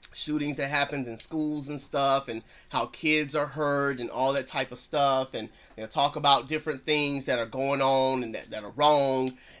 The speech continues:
and all those sort of things. <clears throat> And, um,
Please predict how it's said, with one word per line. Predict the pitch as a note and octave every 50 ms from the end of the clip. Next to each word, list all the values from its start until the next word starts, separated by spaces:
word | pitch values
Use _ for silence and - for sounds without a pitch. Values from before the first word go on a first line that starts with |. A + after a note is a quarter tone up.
| - -
and | B2 B2+ B2 -
all | - C3+ C#3+ D3+ D#3
those | D3 D3+ D3 C#3+ -
sort | - D#3 C3+ B2
of | B2+
things. | - F3+ F3 D#3+ C3 A2+ G#2 - - - _ _ -
<clears throat> | - D2 C#2 - - - - - _ - _ _ _ _ _ _ _ _ _ _ _ _ _ _ _ _ - _ _ _ - - - -
And, | - D#3+ E3+ D#3 D3+ D3 C#3 C#3 C#3 B2+ - - _ -
um, | - D3+ D#3 D3+ C#3+ C#3 C3+ C3 B2+ B2+ B2+ B2+